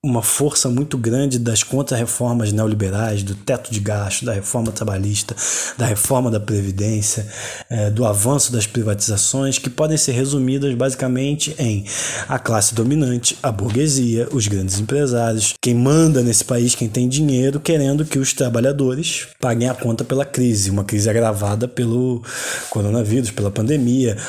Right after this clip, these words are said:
o custo do auxílio emergencial, o aumento da nossa dívida pública, toda essa conta vai ter que ser paga por alguém.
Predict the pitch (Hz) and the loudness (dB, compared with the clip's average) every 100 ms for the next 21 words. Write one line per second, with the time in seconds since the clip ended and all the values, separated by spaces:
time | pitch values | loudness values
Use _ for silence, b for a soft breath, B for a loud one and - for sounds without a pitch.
0 | B 110 110 110 - 123 104 110 107 120 | B -6 -2 0 0 2 2 2 2 2
1 | 113 135 - 135 120 107 110 110 113 107 | 0 0 2 4 4 2 0 0 -2 0
2 | 117 104 101 139 151 131 131 110 131 - | 0 0 0 -2 -2 -2 0 -2 -2 -2
3 | 185 - 127 - 170 151 - 104 B B | 0 0 -2 -2 -2 -2 -4 -6 B B
4 | _ 131 120 120 139 - 160 160 143 139 | _ -2 -2 0 0 2 0 0 0 0
5 | 151 156 139 104 92 87 | 0 0 2 0 -4 -8